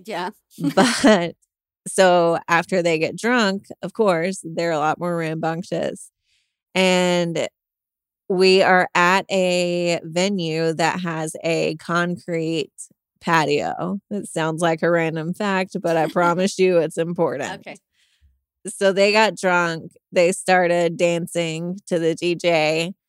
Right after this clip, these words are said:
Speaker 2: And the best man is twirling around the maid of honor. And, like, they're doing swing dancing. And it looks really cool. And they've definitely done it before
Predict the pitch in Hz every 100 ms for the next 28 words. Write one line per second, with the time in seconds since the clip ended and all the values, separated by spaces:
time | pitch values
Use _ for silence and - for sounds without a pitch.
0 | _ _ _ 185 175 170 170 170 170 165
1 | 156 - - 170 185 175 170 170 165 147
2 | - 170 180 185 - 170 190 180 165 165
3 | - - 170 165 160 151 - - - 196
4 | 202 208 196 175 165 165 170 165 156 170
5 | 175 196 170 156 147 147 170 156 156 151
6 | 151 147 143 131 - - 165 156 147 151
7 | 156 - 180 165 170 175 180 185 175 165
8 | 170 - 196 202 185 170 151 - 165 156
9 | 156 185 180 180 175 147 - 233 208 196
10 | 180 165 165 170 208 208 202 175 180 165
11 | 165 170 190 190 180